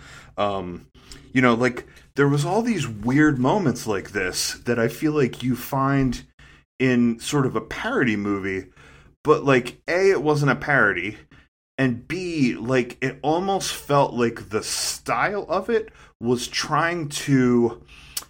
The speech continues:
uh, you know, was trying to be in the style of something else that was, like, previously written or existed.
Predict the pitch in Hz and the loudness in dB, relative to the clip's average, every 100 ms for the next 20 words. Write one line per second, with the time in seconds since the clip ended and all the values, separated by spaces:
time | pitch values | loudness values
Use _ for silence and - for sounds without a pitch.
0 | _ - - 127 117 - 143 143 123 135 | _ -18 -6 0 0 2 4 4 6 2
1 | - 160 165 160 135 107 - 131 151 143 | 0 0 0 0 -6 -10 -6 -2 2 4
2 | - - - 113 123 139 131 98 - - | 4 0 -4 -2 0 0 -2 -4 -6 -2
3 | 135 131 110 104 127 131 120 101 107 107 | -2 0 -2 0 0 -2 -6 -4 -4 -2
4 | 95 - - _ _ - 110 117 123 120 | -2 -4 -10 _ _ -14 -4 -2 0 0
5 | 113 101 85 104 113 151 117 92 - 107 | 0 -4 0 0 0 -2 -4 -4 -6 -8
6 | 113 - 196 208 | -8 -6 -8 -10